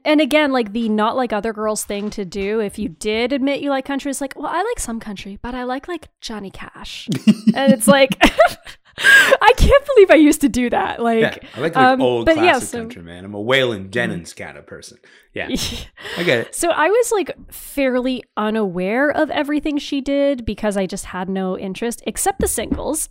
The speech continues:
Speaker 1: I heard the singles and I didn't hate them, but it was very much, "This is not for me."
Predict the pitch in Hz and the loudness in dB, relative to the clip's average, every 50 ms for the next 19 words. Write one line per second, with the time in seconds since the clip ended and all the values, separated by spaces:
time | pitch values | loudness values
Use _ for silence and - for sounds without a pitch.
0 | - - - 240 240 233 302 392 440 587 523 - - 233 208 196 214 226 254 311 | -10 -6 -4 -4 -2 0 -2 -2 2 0 0 0 0 -4 -4 -4 -4 -4 -4 -4
1 | 330 - - - 214 226 220 220 220 220 220 226 233 226 - - - - _ _ | -4 -6 -8 -6 -4 -2 0 0 2 2 2 2 0 -2 -4 -10 -18 -20 _ _
2 | _ _ _ - 269 311 320 415 480 302 196 202 208 220 269 - - 214 202 190 | _ _ _ -4 -2 0 0 2 0 0 -2 -2 -4 -4 -4 -4 -4 -4 -2 -2
3 | 190 185 196 190 185 190 - 208 180 175 196 208 208 208 208 214 - 214 180 160 | -2 -2 -4 -4 -4 -4 -6 -6 -6 -4 -4 -2 -2 -2 -4 -4 -6 -8 -10 -10
4 | - 247 254 - 226 214 196 214 196 196 - - - 202 202 190 190 196 208 220 | -6 -6 -4 -4 -4 -4 -4 -4 -4 -6 -8 -8 -8 -6 -6 -4 -4 -4 -6 -6